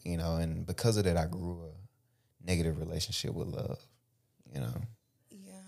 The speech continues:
Speaker 2: I'm at a point where I have to be real with myself. Somebody asked me, I went on, I went on a date with this guy not long ago, and he was, like, asking me what I wanted out of a man.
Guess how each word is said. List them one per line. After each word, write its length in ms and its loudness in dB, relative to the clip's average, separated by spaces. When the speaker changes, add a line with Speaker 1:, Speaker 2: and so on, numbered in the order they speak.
Speaker 2:
I'm 140 0
at 140 2
a 40 -2
point 440 -2
where 520 6
I 100 4
have 240 6
to 60 -6
be 100 -4
real 220 4
with 100 2
myself. 300 2
Somebody 440 4
asked 320 2
me, 80 2
I 60 2
went 120 2
on, 140 -2
I 40 -4
went 140 2
on 120 2
a 60 0
date 240 2
with 140 -6
this 260 -6
guy 400 0
not 240 -2
long 180 0
ago, 440 -2
and 440 6
he 800 0
was, 120 -6
like, 200 -2
asking 460 -2
me 80 -14
what 140 -14
I 120 -14
wanted 360 -12
out 100 0
of 100 -2
a 60 -4
man. 540 -6